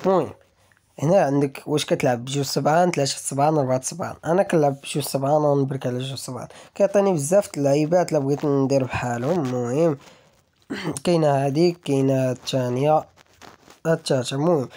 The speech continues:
هادي الدراري ننصحكم بلاش ما ديروها، بلا ما ديروها. علاش؟ حيت هادي فين كترتاحو نتوما. المهم، هادي جرافيك سيتينغ، <clears throat> يعني الجرافيك المناسب للهاتف ديالكم. هنا فاير button سايز،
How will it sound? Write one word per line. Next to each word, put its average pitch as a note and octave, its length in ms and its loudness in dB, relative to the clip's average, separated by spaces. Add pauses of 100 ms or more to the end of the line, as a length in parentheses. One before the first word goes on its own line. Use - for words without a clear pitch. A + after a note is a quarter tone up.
(240)
هادي G3 160 2
الدراري F#3 360 2
ننصحكم E3 640 0
بلاش E3 340 2
ما D3 220 0
ديروها، C3 580 0 (760)
بلا E3+ 200 2
ما E3 80 0
ديروها. C3 380 0
علاش؟ C#3+ 340 0 (720)
حيت E3+ 280 -2
هادي G3 360 4 (360)
فين F#3 280 0
كترتاحو E3+ 720 2
نتوما. A#2+ 280 -4 (440)
المهم، D#3+ 280 0 (340)
هادي F#3+ 160 0
جرافيك F3 420 0
سيتينغ، C#3+ 460 0 (260)
<clears throat> - 760 -4
يعني D#3 200 2
الجرافيك D#3 500 0
المناسب C#3 540 0
للهاتف B2+ 520 -4
ديالكم. B2+ 480 -4 (380)
هنا F#3+ 160 4
فاير G3 320 2
button F3 380 0
سايز، - 400 -6